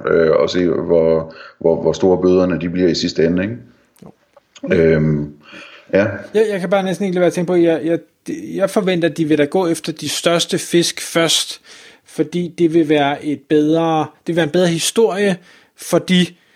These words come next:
Speaker 2: øh, politikere, der nu har det her som deres, øh, kæphest,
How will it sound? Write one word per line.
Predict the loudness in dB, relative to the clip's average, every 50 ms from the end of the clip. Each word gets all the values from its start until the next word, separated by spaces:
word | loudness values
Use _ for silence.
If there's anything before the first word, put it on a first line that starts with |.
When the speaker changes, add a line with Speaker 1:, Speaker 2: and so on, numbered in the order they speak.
| _ _ _ _ _
Speaker 2:
øh, | -2 0 0 2
politikere, | 2 2 2 2 2 0 0 2 2 2 2
der | 2 0
nu | 0 0 -2 -2
har | 0 -2 -2
det | -2 -2 -4
her | -4 -4 -4
som | -6 -8 -8 -4
deres, | -2 -2 -2 -2 -4 -6 -4 -4
øh, | -2 -2 -2 -4 -6 -10 -8
kæphest, | -6 -4 -4 -2 0 0 0 0 -4 -8 -14 -20